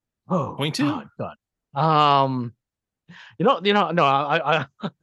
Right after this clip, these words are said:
Speaker 1: <laughs> ju-, ju-, just go in there, look up
Speaker 2: <laughs>
Speaker 1: Canadian pop in the eighties and, and, and decide for yourself. I, I won't, I won't bring up any names because I'm sure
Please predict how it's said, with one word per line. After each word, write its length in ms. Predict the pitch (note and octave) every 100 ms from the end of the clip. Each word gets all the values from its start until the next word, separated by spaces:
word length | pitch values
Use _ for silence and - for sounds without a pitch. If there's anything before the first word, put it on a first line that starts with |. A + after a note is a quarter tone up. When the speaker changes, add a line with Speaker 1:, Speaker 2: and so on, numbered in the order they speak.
| G#3+
Speaker 1:
<laughs> 280 | - A#3 F#3+
ju-, 140 | A#3+
ju-, 200 | G#3+ B3
just 240 | A3 B3 -
go 220 | G3 G#3
in 140 | F3+
there, 200 | E3+ E3+
look 200 | D#3+ E3+
up 140 | E3 D#3+
Speaker 2:
<laughs> 80 | F3
Speaker 1:
Canadian 420 | C#3+ D3 C#3 C#3
pop 340 | - B2 B2+
in 100 | C3+
the 60 | B2
eighties 420 | A#2+ A#2 A#2 A#2
and, 120 | A#2+ G#2+ - -
and, 280 | C#3 C#3+ C#3+
and 160 | C#3+
decide 300 | C#3+ C#3+ D3 C#3
for 40 |
yourself. 320 | A#2+ A#2+ G2
I, 200 | B2+ C3+
I 20 |
won't, 400 | F3 A#3 F#3+ E3+ E3
I 120 | F3+
won't 180 | G#3 E3+
bring 140 | F3+
up 100 | F3+
any 160 | D#3+ D#3
names 380 | C3+ C3 C#3
because 260 | C3+ B2+ C3+
I'm 100 | C3
sure 360 | - D3 C#3